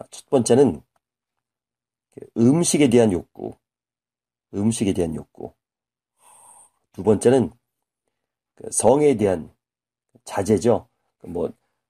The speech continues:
그 뭐 이성을, 아니 뭐 부부끼리는 얼마든지 성을 좀 밝혀도 되겠는데 그런 그 쓸데없이 <laughs> 성을 밝히는 그런 욕구. 또 세 번째는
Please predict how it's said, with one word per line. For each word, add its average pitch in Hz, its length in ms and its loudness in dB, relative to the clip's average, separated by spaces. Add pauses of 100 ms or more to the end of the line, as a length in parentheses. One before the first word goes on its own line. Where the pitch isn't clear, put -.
(180)
그 - 200 -20 (240)
뭐 95 120 -14
이성을, 131 520 2 (720)
아니 120 140 -2
뭐 107 260 2
부부끼리는 220 480 0
얼마든지 101 760 -2 (180)
성을 110 240 0
좀 110 100 -2
밝혀도 95 340 -8
되겠는데 76 600 -12 (640)
그런 85 300 -10
그 76 300 -14 (560)
쓸데없이 160 640 0
<laughs> - 1080 -8
성을 107 300 2
밝히는 87 560 -6 (580)
그런 92 140 -2
욕구. - 460 -8 (920)
또 60 160 -10
세 107 160 2
번째는 107 460 2